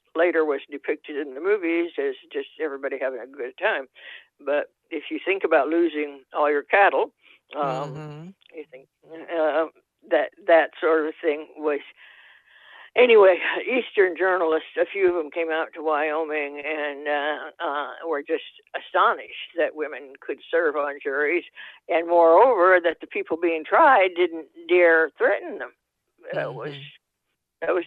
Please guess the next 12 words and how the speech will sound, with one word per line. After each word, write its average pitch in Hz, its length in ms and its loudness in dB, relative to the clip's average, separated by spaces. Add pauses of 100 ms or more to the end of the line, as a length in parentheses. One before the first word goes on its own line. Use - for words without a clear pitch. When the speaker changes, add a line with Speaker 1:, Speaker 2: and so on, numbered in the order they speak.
Speaker 1:
too 208 100 -6
much 277 280 -4
of 139 80 -6
a - 160 -14
communal 160 340 -6 (1000)
standard, 175 560 -6
cultural 147 460 -6
standard, 180 560 -8
to 143 160 -8 (420)
attack 143 420 2 (120)
the - 80 -8
women 139 340 -10